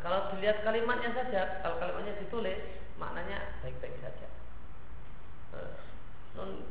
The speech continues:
melihat dia, cara gaya dia mengucapkan, ngejek. Ya. Melihat senyumnya, melihat matanya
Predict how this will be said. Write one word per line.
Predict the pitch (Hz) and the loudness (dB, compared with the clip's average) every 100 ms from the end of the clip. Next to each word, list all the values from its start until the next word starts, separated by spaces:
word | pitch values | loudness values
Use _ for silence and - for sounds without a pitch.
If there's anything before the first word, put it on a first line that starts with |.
| - - | 0 0
melihat | 208 220 214 214 | 2 6 6 6
dia, | 214 190 - | 6 6 6
cara | 202 190 180 - | 4 6 6 4
gaya | 180 175 | 2 2
dia | 175 175 | 2 0
mengucapkan, | 170 170 170 160 175 170 170 | 0 0 0 0 0 0 0
ngejek. | 180 - 127 107 - - - - - - - - - - - - - - - - - - - - | 0 -2 0 0 0 -2 0 0 0 0 0 0 0 0 0 0 0 0 0 0 0 0 0 0
Ya. | - - - - - - - - - - - - - - 175 | 0 0 0 0 0 0 0 0 0 0 0 0 0 0 0
Melihat | 190 190 180 175 | 0 2 2 2
senyumnya, | 196 196 185 180 180 - - - - - - - | 2 0 0 0 0 -2 0 0 0 0 -2 -2
melihat | 175 185 175 170 170 | -2 0 2 4 4
matanya | 180 - 185 175 175 - - | 2 4 4 4 2 0 -2